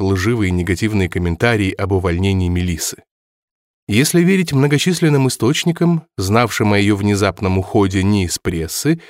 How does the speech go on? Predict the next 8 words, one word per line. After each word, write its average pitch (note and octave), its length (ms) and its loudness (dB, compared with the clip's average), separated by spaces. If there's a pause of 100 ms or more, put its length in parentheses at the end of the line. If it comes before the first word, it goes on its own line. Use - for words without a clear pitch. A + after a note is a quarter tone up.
(220)
герцогская E3+ 640 0
чета E3+ 380 0
была D3+ 320 2
не D3+ 140 2
вполне A#2 400 2
довольна D3+ 420 2
работой F#2+ 400 -2
Мелиссы C3 500 0